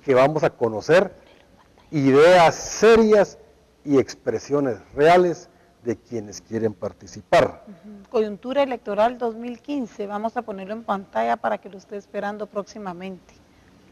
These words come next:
Speaker 2: Ujú.
Speaker 1: La, la percepción generalizada de la corrupción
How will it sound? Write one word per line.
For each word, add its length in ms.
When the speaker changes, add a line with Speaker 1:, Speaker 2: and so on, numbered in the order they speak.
Speaker 2:
Ujú. 360
Speaker 1:
La, 340
la 160
percepción 800
generalizada 1000
de 160
la 100
corrupción 680